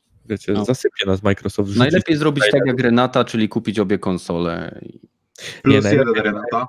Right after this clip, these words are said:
Speaker 1: najlepiej to jest Big O kupić, to co pokazywałem na
Speaker 3: Pani
Speaker 1: Discordzie.
Speaker 3: Renato, duży szacunek, szczerze mówiąc.
Speaker 2: <laughs>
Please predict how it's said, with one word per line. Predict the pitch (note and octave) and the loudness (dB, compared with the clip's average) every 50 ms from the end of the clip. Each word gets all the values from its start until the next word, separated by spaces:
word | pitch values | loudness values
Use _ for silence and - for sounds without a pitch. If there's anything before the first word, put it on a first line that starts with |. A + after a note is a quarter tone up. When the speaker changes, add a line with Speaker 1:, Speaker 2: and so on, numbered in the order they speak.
| - | -2
Speaker 1:
najlepiej | A2+ A#2+ C#3 - - C#3 C3 | -2 -2 -2 -2 -4 -6 -2
to | - B2+ B2 | 0 2 4
jest | B2 B2 A2+ G#2+ A2 A2 | 4 4 2 2 -2 -2
Big | G#2 G2 A2+ B2+ A#2+ - - - | 0 0 0 0 0 -2 -2 2
O | B2+ A#2+ A2 G#2 G2 G2 G2 _ _ | 4 6 6 6 4 2 -2 _ _
kupić, | - - - - - G2 - - - | -14 -14 -12 -8 -8 -10 -10 -10 -12
to | - - - | -10 -10 -8
co | - - - | -6 -8 -8
pokazywałem | A2 _ - - - _ - G2+ G2 G2 F#2 F#2+ F#2+ F#2+ F#2+ F#2+ F#2+ G2 G2 | -8 _ -12 -14 -12 _ -10 -8 -8 -8 -8 -8 -6 -8 -8 -8 -10 -12 -12
na | F#2+ G2 F#2+ F#2+ | -10 -8 -2 0
Speaker 3:
Pani | B2 B2+ | 2 4
Speaker 1:
Discordzie. | C3 B2+ B2+ | 4 4 4
Speaker 3:
Renato, | A#2+ B2 A#2+ B2 B2+ - C3 B2+ | 2 2 2 0 2 2 2 0
duży | A2+ A#2 A2+ A2+ G#2+ | 0 -2 -6 -8 -6
szacunek, | - A#2+ G#2 - - F#2+ D2 C#2+ C#2+ - _ _ _ | -6 -6 -6 -6 -6 -8 -6 -8 -12 -14 _ _ _
szczerze | - - E2 E2+ E2 E2 | -12 -10 -8 -8 -6 -6
mówiąc. | D#2+ D#2+ D2+ D2 C2+ - - - - _ _ _ _ _ - | -8 -8 -10 -12 -14 -16 -20 -20 -20 _ _ _ _ _ -6
Speaker 2:
<laughs> | A#2 A2+ - A#2 G#2+ - - A2+ - - - G#2+ - _ | -4 -4 -2 -4 -4 -2 -4 -4 -4 -6 -12 -14 -14 _